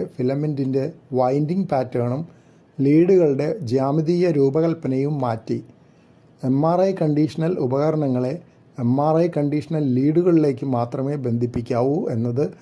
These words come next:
ശ്രദ്ധിക്കേണ്ടതാണ്. അല്ലെങ്കിൽ സിസ്റ്റം എം ആർ ഐ കണ്ടീഷണൽ ആയിരിക്കില്ല. റീഡ് സ്വിച്ചിന് പകരം ഒരു സോളിഡ് സ്റ്റേറ്റ് ഹാൾ ഇഫക്റ്റ് സെൻസർ ഉപയോഗിക്കുന്നു. അത് പ്രവചനാതീതമായ റീഡ് സ്വിച്ച് പെരുമാറ്റം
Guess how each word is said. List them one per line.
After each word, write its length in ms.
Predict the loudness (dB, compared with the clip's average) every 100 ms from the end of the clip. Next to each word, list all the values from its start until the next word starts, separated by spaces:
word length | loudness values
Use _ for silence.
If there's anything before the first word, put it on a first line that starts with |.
| -20 _ -8
ശ്രദ്ധിക്കേണ്ടതാണ്. 800 | -4 -2 0 0 2 0 -2 -6 -12 _ _ _
അല്ലെങ്കിൽ 520 | -2 0 2 2 0 -2 -6 -12
സിസ്റ്റം 460 | -6 -6 -2 -2 -2 -4
എം 120 | -4 -2
ആർ 120 | 0
ഐ 80 | 0
കണ്ടീഷണൽ 580 | 0 -2 -2 -2 -2 -4 -4
ആയിരിക്കില്ല. 580 | -4 0 0 -2 -4 -4 -6 -12 -20 _ _ _ 0
റീഡ് 320 | 2 2 0
സ്വിച്ചിന് 340 | -4 0 0
പകരം 340 | 0 0 -2 -4 -6
ഒരു 180 | -4 -2
സോളിഡ് 520 | -2 0 2 0 -2
സ്റ്റേറ്റ് 420 | -4 0 0 -2
ഹാൾ 300 | -6 0 0 0
ഇഫക്റ്റ് 360 | -2 -4 -4
സെൻസർ 360 | -4 -4 -2 -4 -4
ഉപയോഗിക്കുന്നു. 720 | -2 0 2 0 0 -2 -4 -10 _ _ _ _ _ -6
അത് 200 | -2 -2 -4
പ്രവചനാതീതമായ 1040 | -6 -2 0 0 0 2 2 0 0 0 0 -2 -6
റീഡ് 300 | -4 -2 -2 -2
സ്വിച്ച് 240 | -4 -2
പെരുമാറ്റം 520 | -2 0 0 -2 -4